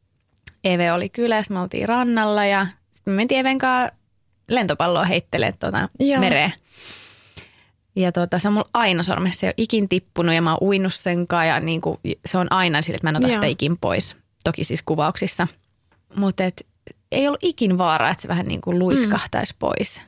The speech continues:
Speaker 2: Niin.
Speaker 1: No sit kun me heitellään sitä helkkarin lentopalloa siellä, eikä se ole se lentopallon vika, mut siis sitä lentopalloa, kun me siellä heitellään,
Speaker 2: Mm.
Speaker 1: niin sit mä tunnen, että se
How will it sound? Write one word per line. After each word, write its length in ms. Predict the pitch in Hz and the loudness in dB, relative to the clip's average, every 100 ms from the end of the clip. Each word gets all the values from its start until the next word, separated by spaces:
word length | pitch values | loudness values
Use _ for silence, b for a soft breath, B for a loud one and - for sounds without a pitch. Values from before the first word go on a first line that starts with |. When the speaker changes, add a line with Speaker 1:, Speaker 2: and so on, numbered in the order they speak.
| _ | _
Speaker 2:
Niin. 280 | 277 262 240 | -2 -2 0
Speaker 1:
No 60 | 240 | -2
sit 140 | 247 | 0
kun 100 | 220 | 0
me 120 | 196 170 - 185 | 0 -2 -2 2
heitellään 480 | 185 165 139 92 185 | 2 2 0 0 -2
sitä 200 | 190 190 _ - - _ _ - - | -4 -6 _ -20 -20 _ _ -10 -4
helkkarin 440 | 175 - 170 170 | -4 -2 0 2
lentopalloa 680 | 170 165 180 - 175 175 185 | 2 0 -2 0 0 0 -2
siellä, 280 | - 185 180 | -2 -2 0
eikä 240 | 165 160 | 2 2
se 100 | 156 | 0
ole 40 | 139 | 0
se 140 | - | 2
lentopallon 460 | 143 143 147 160 160 | 2 2 0 0 2
vika, 200 | 175 208 | 2 2
mut 160 | 277 294 | 0 -2
siis 140 | 285 | -2
sitä 180 | 320 427 B B 302 | 0 0 B B -2
lentopalloa, 460 | 311 277 226 208 | 0 2 2 0
kun 100 | 208 | 0
me 60 | 196 | -4
siellä 200 | 196 226 | -2 0
heitellään, 540 | 269 277 214 190 190 | 2 2 2 2 2
Speaker 2:
Mm. 60 | 190 - | 0 -4
Speaker 1:
niin 80 | 269 | -2
sit 180 | 359 - - | -2 -4 -4
mä 120 | 294 | -2
tunnen, 360 | - 302 240 190 | 0 2 2 2
että 160 | 185 - | 0 0
se 220 | 185 | -2